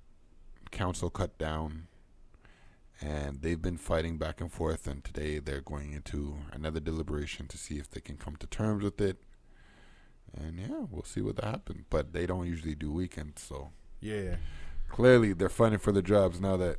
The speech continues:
Speaker 1: it's affecting them and not just the regular middle person.
Speaker 2: For sure, for
Speaker 1: You know
Speaker 2: sure.
Speaker 1: what I mean?
Speaker 2: I seen too, uh, with Doug, he's gonna, uh, there's a clause that he could potentially use to overwrite
Speaker 1: Um,
Speaker 2: or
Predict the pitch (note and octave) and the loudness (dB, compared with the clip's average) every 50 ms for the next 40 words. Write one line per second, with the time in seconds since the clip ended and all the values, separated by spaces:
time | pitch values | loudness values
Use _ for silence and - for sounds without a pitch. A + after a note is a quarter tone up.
0 | - - - D#2 - F#2 E2 - G#2 G2 - - F#2+ F2+ F2 F#2 F2+ F2 D#2+ D#2+ | -4 -8 -8 -4 -4 -4 0 2 2 2 2 0 -2 -2 0 0 0 0 0 -2
1 | D#2+ E2 E2 D#2+ - - E2+ D#2+ D#2 - - - - - - D2 D2 D2 D2 D2+ | -2 -2 -4 -4 -4 -6 -6 -6 -8 -12 -14 -18 -18 -16 -14 -12 -10 -6 -4 -4
2 | E2 E2 D#2 D2+ D2 D2 D2 D2 D2+ D#2 E2 D#2+ D#2 D2 - - D2 D2 - - | -4 -4 -4 -6 -6 -6 -6 -6 -6 -4 -4 -2 -4 -4 -6 -8 -10 -10 -12 -14
3 | - - - - - G2 F#2 - G#2+ E2 D#2 - F#2+ F2 D2 G2+ G2+ F#2 E2 E2+ | -16 -18 -4 2 4 4 6 8 8 8 8 6 4 6 8 8 8 8 8 4
4 | F2+ F2+ - - - - - - - A2+ G#2+ - C3+ D#3 D#3+ D3+ - - C#3 C3 | 0 -4 -6 -10 -14 -18 -4 2 4 4 4 6 6 6 4 4 4 6 8 8
5 | B2 A#2 A2 G#2 F#2+ F#2+ F#2 F2 F2 F2 E2 E2 F2 F2 - - G#2 G#2+ F#2+ - | 8 10 10 10 10 10 10 10 8 8 6 6 4 6 6 8 8 8 8 6
6 | - F#2+ E2+ G2 G2 F#2 F#2 E2+ C#2+ - - - - - D#2+ D#2+ D#2 D2+ F2+ G2+ | 2 2 4 6 6 8 6 6 4 0 -8 -8 -4 -2 0 0 2 2 2 4
7 | F#2 - G#2+ G2+ - - - G2+ A2 A#2 B2 C3 A#2+ B2 - B2+ C3 - - C3+ | 6 6 6 6 6 6 8 8 10 8 8 6 4 4 4 4 2 4 6 4
8 | B2+ - - A2+ A2+ A#2 A#2+ A#2+ B2+ A#2+ - - - F#2+ F#2+ F2+ F2 E2+ - - | 4 4 4 2 4 6 6 6 6 4 2 2 4 6 8 8 8 6 4 4
9 | - G2 F2+ F#2 F2+ F#2 G2+ A2 - F2 E2+ E2+ E2+ E2 E2 D#2 E2+ E2+ D#2 D#2 | 4 4 6 8 8 10 10 10 8 8 4 2 -2 -2 2 4 4 4 4 4
10 | D#2+ D#2+ | 2 2